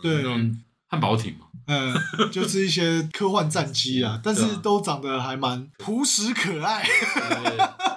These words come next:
Speaker 2: 因为我对哥吉拉这一块比较没有太大研究。
Speaker 1: 嗯，我也是啊。
Speaker 2: 对啊，所以，可是大家看到的时候觉得蛮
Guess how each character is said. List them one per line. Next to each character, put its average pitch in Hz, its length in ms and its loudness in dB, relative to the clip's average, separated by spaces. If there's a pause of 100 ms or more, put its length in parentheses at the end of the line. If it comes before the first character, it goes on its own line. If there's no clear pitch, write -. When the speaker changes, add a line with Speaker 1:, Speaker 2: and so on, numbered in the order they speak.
(640)
Speaker 2:
因 - 0 -
为 208 80 2
我 - 20 4
对 185 140 2
哥 175 180 2
吉 147 140 0
拉 143 80 2
这 147 100 0
一 139 60 0
块 135 140 -2
比 110 100 -2
较 127 100 4
没 120 80 4
有 101 120 2
太 110 160 -6
大 101 160 0
研 85 100 -2 (140)
究。 190 80 -2
Speaker 1:
嗯， 175 280 2
我 208 100 8
也 175 60 2
是 185 280 0
啊。 147 200 0
Speaker 2:
对 123 140 -4
啊， 104 140 -4
所 123 140 0
以， 131 180 2 (280)
可 147 60 0
是 156 40 -2
大 165 120 0
家 175 80 4
看 170 160 -2
到 160 100 0
的 147 60 0
时 156 60 0
候 151 80 2
觉 120 120 0
得 117 60 2
蛮 107 240 0